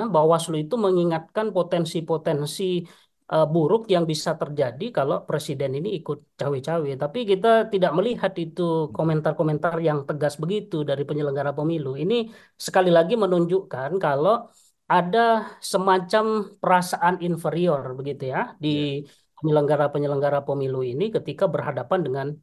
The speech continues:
Speaker 1: presiden. Nah, ini konteksnya saja presiden sudah, apa, ada potensi pelanggaran saja mereka belum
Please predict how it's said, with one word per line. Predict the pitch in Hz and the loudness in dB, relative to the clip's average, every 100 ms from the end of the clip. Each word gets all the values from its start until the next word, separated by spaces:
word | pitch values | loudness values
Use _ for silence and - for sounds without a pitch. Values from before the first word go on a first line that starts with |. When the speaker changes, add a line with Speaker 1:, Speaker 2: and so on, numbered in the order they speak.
| - | -10
Speaker 1:
presiden. | 135 - 165 156 113 135 | -8 -4 -4 -4 -6 -6
Nah, | 139 147 202 | -6 -4 -2
ini | 214 277 269 _ _ _ | -2 -4 -8 _ _ _
konteksnya | - 196 190 202 208 202 | 2 2 4 2 4 4
saja | 196 196 247 | 4 2 0
presiden | 208 185 180 208 254 220 | 2 0 0 -2 -2 -2
sudah, | 180 175 165 - - - | 2 4 4 -2 -16 -6
apa, | 165 - 139 139 | -6 -2 -2 0
ada | 165 170 180 | 0 0 0
potensi | 175 165 156 170 160 156 | 0 0 0 -4 -6 -2
pelanggaran | 160 156 156 151 147 | 0 2 2 2 0
saja | 151 208 185 | -4 -4 -2
mereka | 147 131 151 143 135 | -2 0 0 0 -2
belum | 147 143 | -2 -2